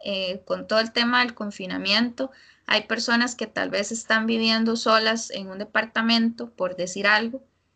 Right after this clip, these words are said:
pero aún así dependen de el Uber que lleva la comida, el agricultor o la agricultora que va a comprar a la feria,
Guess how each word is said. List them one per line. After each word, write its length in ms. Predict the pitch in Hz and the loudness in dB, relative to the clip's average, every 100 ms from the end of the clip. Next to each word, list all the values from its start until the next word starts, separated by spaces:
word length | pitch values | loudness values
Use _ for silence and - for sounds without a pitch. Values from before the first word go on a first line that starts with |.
| _ - | _ 4
pero 220 | 233 220 | 6 8
aún 280 | 208 226 285 | 6 6 0
así 400 | 320 294 285 415 _ _ - | 0 0 -2 -2 _ _ -8
dependen 920 | 220 214 - 214 233 240 269 285 277 | -4 -4 0 2 2 0 0 -2 -4
de 540 | 202 220 226 269 - _ _ _ | -4 2 4 4 -2 _ _ _
el 240 | 196 202 | -2 0
Uber 280 | 220 240 247 | 2 2 0
que 140 | 254 240 | -4 -2
lleva 260 | 254 247 | 2 4
la 140 | 240 240 | 2 -4
comida, 800 | 247 247 254 247 240 247 - - | -6 -4 -2 -2 0 0 -2 -2
el 340 | 185 185 190 | -2 0 0
agricultor 680 | 185 185 - 180 180 208 214 | -2 -4 -8 -12 -2 2 2
o 40 | |
la 100 | 233 | 2
agricultora 840 | 233 233 233 233 233 233 240 240 240 | 0 -2 -4 -6 0 4 4 2 -2
que 380 | 220 185 180 | -2 0 2
va 220 | 185 190 202 | 4 4 2
a 80 | |
comprar 380 | - 226 226 220 | 0 -4 0 2
a 40 | 220 | 2
la 120 | 220 | -2
feria, 560 | - 233 233 240 233 | 2 2 2 0 -4